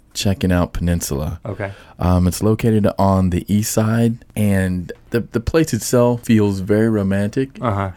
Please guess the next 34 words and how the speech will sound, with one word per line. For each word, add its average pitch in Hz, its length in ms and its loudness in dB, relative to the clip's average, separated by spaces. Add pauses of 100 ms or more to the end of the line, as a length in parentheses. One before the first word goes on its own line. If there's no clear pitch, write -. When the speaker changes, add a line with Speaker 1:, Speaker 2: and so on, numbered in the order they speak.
(380)
Speaker 1:
And 104 340 0
I'd 101 160 -2
probably 127 240 0
recommend 107 560 -2
going 104 240 0
in 104 100 0
and 95 160 -2
Speaker 2:
Yeah, 143 100 0
I've 127 60 0
Speaker 1:
checking 127 160 -2
Speaker 2:
driven 107 120 0
Speaker 1:
it - 20 0
out 110 40 0 (160)
Speaker 2:
by - 20 -
Speaker 1:
just 104 160 -2
Speaker 2:
it - 40 -14
Speaker 1:
for 110 120 0
a 98 40 0
drink 104 320 -2
or 127 60 0
what 127 120 0
Speaker 2:
on 107 60 2
Speaker 1:
have 147 120 -2
you. 143 80 -2
Speaker 2:
Cleveland 107 300 -4
Street. 113 280 -6
Looks 123 100 -2
Speaker 1:
Yeah. 175 360 2
Speaker 2:
a 120 60 -14
pretty 120 260 0
Speaker 1:
It - 60 0
Speaker 2:
small 104 360 0
place, 87 420 -8
right? 101 240 -8